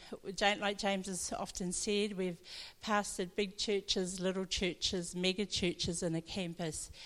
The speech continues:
And now we're doing what we believe God has called us to be, and we're planting churches. Our last church would have been, there's, like, five hundred in one congregation, three hundred in another.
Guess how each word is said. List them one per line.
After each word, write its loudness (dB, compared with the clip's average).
And 0
now 2
we're 2
doing 0
what 0
we 6
believe 0
God 0
has -4
called -2
us -2
to -4
be, 0
and -4
we're 2
planting -4
churches. -4
Our 2
last 4
church 0
would -2
have -4
been, -2
there's, 0
like, 4
five 6
hundred 2
in 0
one 0
congregation, -4
three -2
hundred -4
in -4
another. -4